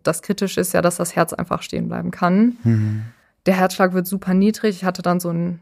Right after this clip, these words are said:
Speaker 1: Monitor, der meinen Herzschlag die ganze Zeit gemessen hat. Und gerade in der Nacht, wenn man sich ausruht, geht der Herzschlag natürlich noch mal runter. Und ich hatte teilweise wirklich, ähm, dann so zwanzig Schläge die Minute.
Speaker 2: Wie ist das zu hören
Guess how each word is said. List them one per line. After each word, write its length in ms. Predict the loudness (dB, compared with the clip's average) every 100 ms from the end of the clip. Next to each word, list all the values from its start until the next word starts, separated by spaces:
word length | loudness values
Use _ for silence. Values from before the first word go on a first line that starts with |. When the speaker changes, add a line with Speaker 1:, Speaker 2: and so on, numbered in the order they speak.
| 2
Speaker 1:
Monitor, 580 | 6 6 4 2 2 2
der 120 | 0
meinen 160 | 0
Herzschlag 1040 | -2 -4 -10 -20 _ _ _ -18 0 2 2
die 80 | 0
ganze 220 | 0 0
Zeit 120 | -4
gemessen 440 | -2 -2 0 0 0
hat. 280 | -4 -6 _ _ -20 _ _ _ _ _ -2
Und 140 | 0 4
gerade 220 | 4 4
in 80 | 4
der 100 | 2
Nacht, 440 | 2 2 -2 -4
wenn 100 | 0
man 120 | 2
sich 180 | 0 2
ausruht, 400 | 2 2 0 -2
geht 100 | -2
der 80 | 0
Herzschlag 360 | 0 0 -2 -2
natürlich 280 | -4 -4 -2
noch 220 | -2 0
mal 140 | 0
runter. 580 | 2 2 2 0 0 -4 -14 -20 -20 _ _ _
Und 160 | 4 4
ich 100 | 4
hatte 200 | 2 2
teilweise 500 | 2 4 4 2 0
wirklich, 480 | 0 0 -2 -6 -4
ähm, 520 | 0 2 2 -2 -4 -10 _ 0
dann 240 | 2 2
so 360 | 0 2 2 0 _ -10
zwanzig 500 | -2 0 0 -4 -2
Schläge 280 | 0 0
die 100 | -2
Minute. 440 | -2 -4 -6 -8 -8 -8 -10 -16 -20 _ 0
Speaker 2:
Wie 160 | 4
ist 160 | 4 2
das 160 | -4 -2
zu 160 | -2
hören 500 | 2 4 4 2 0